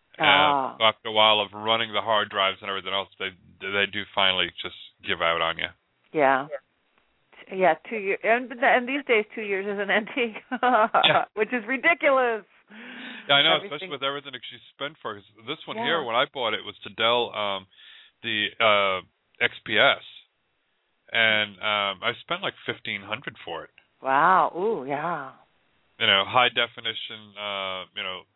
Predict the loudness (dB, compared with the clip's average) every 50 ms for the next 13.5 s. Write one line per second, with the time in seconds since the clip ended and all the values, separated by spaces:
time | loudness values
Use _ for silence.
0 | _ _ _ _ _ _ _ -4 0 0 2 2 0 -2 -4 -4 -2 -2 0 0
1 | 0 0 0 0 -2 0 2 0 0 0 -2 -8 -8 -8 -8 -12 -12 -2 0 0
2 | 0 0 0 2 4 6 6 8 6 6 4 2 -2 -4 -2 -4 0 2 2 2
3 | 2 2 -2 -4 -4 -4 -6 -16 -8 -4 -4 -2 -2 -2 -4 -2 -2 -4 -4 _
4 | _ _ _ _ _ _ _ _ _ _ _ _ _ _ _ -8 -4 -4 -4 -4
5 | -6 _ -16 -12 -8 -6 -4 -6 -6 -8 -10 -6 -6 -6 -6 -6 -8 -8 -8 -6
6 | -2 -2 -2 -2 -2 _ _ _ -10 -10 -10 -4 -4 -4 -4 -2 -6 -6 -4 -4
7 | -6 -6 -6 -10 -2 -2 -2 0 0 -4 0 2 2 2 2 2 0 0 2 2
8 | 2 2 0 -2 -4 -4 -4 -2 -4 -4 -4 -4 -2 -4 -6 -6 _ _ _ _
9 | _ _ _ _ _ _ _ _ _ _ _ _ _ _ _ _ _ _ _ _
10 | _ 0 0 0 2 2 2 4 4 2 0 -2 -12 -12 -8 -10 -8 -10 -10 -6
11 | -2 0 0 0 0 -4 -6 -2 0 0 2 2 0 -4 -6 -4 -4 -4 -4 -2
12 | -2 -2 -2 -2 -4 -12 -6 -4 -4 -4 -4 -6 -10 -10 -8 -8 -14 -12 -8 -8
13 | -8 -10 _ -10 -8 -6 -4 -4 -6 -6 -10